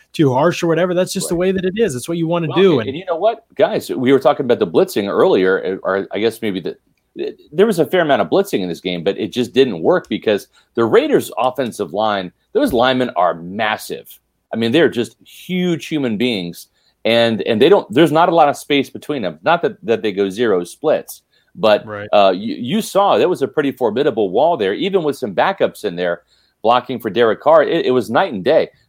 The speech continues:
Speaker 2: Uh, Devin White had the only three sacks in the game, and Ndamukong Suh had a sack that was nullified by a penalty, but
Speaker 1: Mm-hmm.
Speaker 2: uh, only five quarterback hits on Carr today. He was forced to, to scramble out of the pocket, but,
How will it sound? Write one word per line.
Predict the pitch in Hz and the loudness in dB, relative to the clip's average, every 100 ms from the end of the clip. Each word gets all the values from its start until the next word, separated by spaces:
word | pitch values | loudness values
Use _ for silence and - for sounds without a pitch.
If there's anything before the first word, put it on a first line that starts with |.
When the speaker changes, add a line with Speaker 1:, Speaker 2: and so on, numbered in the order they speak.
| _ | _
Speaker 2:
Uh, | - - 90 | -16 -16 0
Devin | 147 214 131 | 2 4 2
White | 175 156 | 2 4
had | 131 104 | 2 0
the | 120 | -4
only | 135 160 | -4 -6
three | - 143 127 | -6 -6 -6
sacks | - 139 139 131 | -4 -4 -4 -8
in | |
the | 95 | -8
game, | 82 135 156 90 - | -8 -8 -8 -10 -12
and | 95 | -6
Ndamukong | 113 156 147 110 | -4 -4 -6 -12
Suh | - 147 | -4 0
had | 120 | 0
a | 104 | 0
sack | - 110 110 | -2 -4 -2
that | 113 85 | -4 -2
was | 92 90 | -4 -4
nullified | 113 147 - 113 98 | -2 -2 0 -2 -2
by | 98 82 | -2 -4
a | |
penalty, | - 185 135 71 69 _ _ _ _ _ | -4 -6 -6 -10 -14 _ _ _ _ _
but | 110 104 | 2 2
Speaker 1:
Mm-hmm. | 98 - _ - | 0 -18 _ -2
Speaker 2:
uh, | 101 - | 0 2
only | 127 208 214 | 4 4 2
five | - 165 180 - | 0 2 2 0
quarterback | 151 139 120 92 - | 2 2 4 0 0
hits | 110 - | -4 -2
on | 95 | -6
Carr | 92 151 175 | -2 0 0
today. | 90 82 | -2 -6
He | 87 | -6
was | 98 143 151 - _ _ _ _ | 0 0 -2 -8 _ _ _ _
forced | 139 143 139 | 2 2 2
to, | 131 113 | 0 0
to | - 113 | 0 -10
scramble | - 135 127 117 | -4 -4 0 2
out | |
of | 101 | 0
the | - | 0
pocket, | - 151 - 92 78 | 0 0 0 -4 0
but, | 104 - | -2 -2